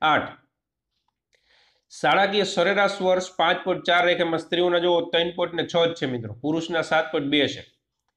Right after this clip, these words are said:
માથાદીઠ આવક પાંચ હજાર ચારસો ને સત્તાણું અમેરિકન ડોલર, એમાં સ્ત્રીઓની છે બે હજાર એકસો ને સોળ અને પુરુષની આઠ હજાર છસો ને છપ્પન.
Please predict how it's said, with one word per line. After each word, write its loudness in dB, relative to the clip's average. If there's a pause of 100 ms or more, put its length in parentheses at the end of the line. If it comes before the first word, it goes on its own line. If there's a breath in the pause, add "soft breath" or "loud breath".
(480)
માથાદીઠ 0
આવક 0
પાંચ 2
હજાર 0
ચારસો 0
ને -6
સત્તાણું -4
અમેરિકન -2
ડોલર, 2 (800)
એમાં 0
સ્ત્રીઓની 0
છે 2 (260)
બે 0
હજાર 2 (280)
એકસો -2
ને 0
સોળ 0
અને 0
પુરુષની -4
આઠ 2
હજાર 0
છસો -6
ને -2
છપ્પન. -6